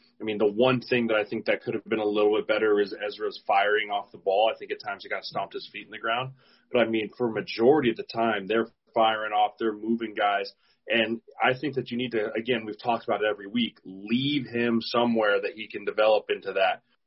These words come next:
I wouldn't be surprised if they just moved Eflin over to the left and put Dozier on the bench, who didn't play bad by any means.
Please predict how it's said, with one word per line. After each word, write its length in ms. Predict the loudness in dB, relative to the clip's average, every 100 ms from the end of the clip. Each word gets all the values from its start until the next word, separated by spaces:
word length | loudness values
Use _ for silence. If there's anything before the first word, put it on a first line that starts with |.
| -4
I 160 | 0
wouldn't 240 | 0 0 -4
be 120 | -4
surprised 540 | -4 -12 -2 0 0 -4
if 60 | -6
they 140 | -4
just 200 | -6 -8
moved 180 | -4 -2
Eflin 280 | -2 -2 -2
over 140 | -2
to 40 | 0
the 60 |
left 380 | 2 4 2 -2 _ -12
and 240 | -10 -12 _
put 140 | -6 0
Dozier 540 | 2 2 2 0 0
on 140 | -2 -4
the 60 |
bench, 380 | 0 0 -2 -6
who 180 | -6 -6 -10 -20 _ _
didn't 200 | 4 6
play 160 | 6 6
bad 480 | 2 0 0 -2 -6 -6
by 120 | -2
any 260 | 0 0 -2
means. 220 | -8